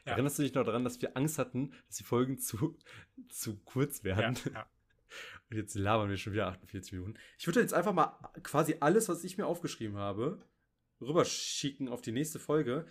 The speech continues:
Speaker 2: und jetzt einfach noch den irrelevanten Fakt raushauen.
Speaker 1: Mm, ich würde noch kurz einen, also, ach so, ja, sag erst mal den Fakt, Entschuldigung.
Speaker 2: Okay,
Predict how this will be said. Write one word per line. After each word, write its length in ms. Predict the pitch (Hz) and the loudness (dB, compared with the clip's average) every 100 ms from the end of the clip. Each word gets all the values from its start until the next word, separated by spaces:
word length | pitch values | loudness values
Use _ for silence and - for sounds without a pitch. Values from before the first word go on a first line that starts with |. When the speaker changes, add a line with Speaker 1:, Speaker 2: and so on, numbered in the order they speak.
| - | -8
Speaker 2:
und 60 | 131 | -6
jetzt 100 | 117 | 0
einfach 200 | 151 175 | 0 0
noch 160 | 151 139 | -4 -4
den 160 | 139 131 | -4 -2
irrelevanten 440 | 135 127 127 120 | 0 0 -2 -6
Fakt 280 | - - - | -10 -10 -8
raushauen. 680 | 85 - 85 85 123 127 127 | -10 -8 -12 -10 -8 -8 -10
Speaker 1:
Mm, 60 | - _ _ _ _ _ _ _ | -14 _ _ _ _ _ _ _
ich 140 | - - | -16 -14
würde 120 | 143 | -14
noch 80 | - | -12
kurz 280 | 143 131 - | -8 -8 -6
einen, 360 | 127 135 131 | -8 -10 -12
also, 320 | - 113 120 123 - - - | -8 -6 -6 -8 -12 -20 -10
ach 80 | 117 | -4
so, 180 | 147 | -2
ja, 140 | 117 110 | 0 0
sag 160 | 113 104 | 0 -2
erst 140 | - | -4
mal 60 | 87 | -8
den 120 | 80 | -16
Fakt, 300 | - 82 _ | -14 -16 _
Entschuldigung. 360 | - - 82 _ _ _ _ _ _ - - | -16 -16 -16 _ _ _ _ _ _ -16 -10
Speaker 2:
Okay, 300 | 120 98 | -8 -8